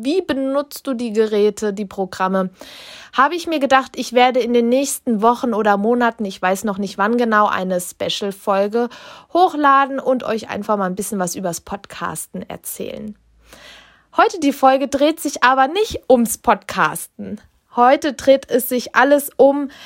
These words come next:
den S. Fischer Verlag.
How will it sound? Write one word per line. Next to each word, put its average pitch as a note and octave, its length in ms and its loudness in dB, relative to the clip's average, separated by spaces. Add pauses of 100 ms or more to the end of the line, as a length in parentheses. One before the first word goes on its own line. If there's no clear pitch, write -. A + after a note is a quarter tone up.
(260)
den B3 340 4 (280)
S. B3+ 340 0 (100)
Fischer E4+ 680 0
Verlag. E3+ 720 0